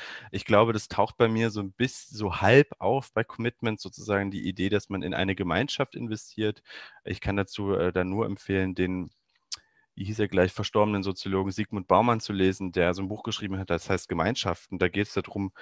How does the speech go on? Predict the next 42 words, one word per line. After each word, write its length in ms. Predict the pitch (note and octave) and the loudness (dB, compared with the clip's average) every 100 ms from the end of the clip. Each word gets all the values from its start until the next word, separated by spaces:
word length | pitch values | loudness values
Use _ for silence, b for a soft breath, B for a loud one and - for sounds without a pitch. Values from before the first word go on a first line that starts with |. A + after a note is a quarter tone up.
| B B B | B B B
warum 340 | - G#2 A2+ G#2 | 4 4 4 2
suchen 320 | A#2+ D3 G#2+ | -2 0 0
Menschen 300 | F2+ - F#2 | 0 -2 -6
sich 160 | F#2 | -8
überhaupt 420 | F2+ D#2+ E2+ E2 - | -6 -6 -6 -6 -4
Gemeinschaften 580 | E2 F2 - F2 - | 0 0 -2 -6 -6
und 120 | E2 E2+ | -6 -2
warum 240 | E2+ F2 | -2 -2
entsteht 320 | E2+ - A2+ | -2 -2 -2
sowas 260 | - F#2+ F2+ | 0 -2 -2
wie 60 | |
Subkulturen 680 | E2+ - - G2 - E2 D#2+ | -6 -6 -4 -6 -4 -4 -4
und 140 | D#2 | -6
sowas 280 | F2 E2+ D#2+ | -2 0 0
wie 80 | F#2 | -4
Vereine? 520 | - C2 G2 G2 E2+ B B B | 0 2 2 2 -2 B B B
Und 60 | E2 | 2
warum 220 | F#2 A2 | 4 2
ist 100 | G#2 | 0
es 140 | G#2 | 2
sehr 160 | G2+ F2+ | 6 6
schwer, 280 | - G2 A2 | 6 6 8
da 140 | F#2 | 6
wieder 140 | F#2 | 6
rauszukommen 680 | E2 G2+ C#3 - - F2+ F2 | 6 6 4 -4 -4 -2 -2
sozusagen, 500 | E2+ - E2+ E2+ E2 | -4 -6 0 2 2
also 200 | D#2+ F2+ | 0 0
in 80 | F2 | -4
einem 80 | F2 | -2
positiven 480 | B2+ C3 G#2+ F#2 | -2 -2 -2 -4
Sinne 240 | F2 F2 D2+ | -2 -2 -2
auch 100 | D#2 | -2
wieder 140 | E2 | -2
rauszukommen? 640 | D#2 G2 - - - D2+ D#2 | 2 0 -2 -12 -10 -8 -6
Warum 200 | D#2+ E2+ | -8 -8
sucht 200 | G2+ - | -12 -10
man 140 | F2 | -8
diese 180 | E2+ E2 | -8 -6
Nähe 300 | D#2+ G#2 G2 | -4 -2 -4
zu 180 | - F2 | -10 -10
irgendwelchen 420 | F2 E2 E2+ E2 | -8 -8 -10 -4
Dingen? 240 | G2+ G2+ | -2 -2